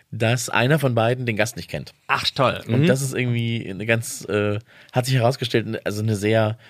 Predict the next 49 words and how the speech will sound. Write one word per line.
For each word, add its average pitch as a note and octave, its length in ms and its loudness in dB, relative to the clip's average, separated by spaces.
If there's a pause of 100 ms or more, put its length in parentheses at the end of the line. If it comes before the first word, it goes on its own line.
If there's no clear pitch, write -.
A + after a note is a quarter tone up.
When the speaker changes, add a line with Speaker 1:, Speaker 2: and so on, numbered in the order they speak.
(460)
Speaker 1:
äh, G2 600 0
äh, F#2 440 -2
anfeuernde A#2+ 680 2
Situation, G#2+ 680 0
weil F#2+ 200 -2
das G#2 180 -10 (100)
ist - 160 -8
halt A#2 180 0
immer C3 180 4
spannend, E2+ 380 -2
ne? A2+ 120 -2
Wenn B2 80 -4
jemand G#2 220 -2
Neues A2+ 220 0
da A#2+ 80 0
hinkommt, C#3+ 560 -2 (960)
so B2+ 180 0
wie B2 80 0
wir B2 80 4
jetzt A#2 180 2
auch, E3+ 220 2
man C3 140 2
versucht A#2+ 260 -2
sich A#2 100 -8
kennenzulernen E3 540 2
Speaker 2:
Ja. - 40 0
Speaker 1:
und C3 80 -4
so. D3 220 0 (380)
Und B2 80 2
dann C3+ 120 4
gibt's C#3+ 180 0
aber A#2 120 4
einen G#2+ 80 2
Dritten, C#3 320 -2
der C3 80 4
ist A#2 80 -4
sozusagen A2 400 -2
Stichwortgeber F#2 640 -2
und F#2 160 -6
weiß, G#2 320 0 (580)
aber G#2+ 160 -6
du G#2+ 80 -4
machst C3+ 220 0
auch B2 120 2
noch B2 140 -2
das, G#2 300 -2
erzähl C3 260 -2
doch D#3 80 2
mal C3+ 360 0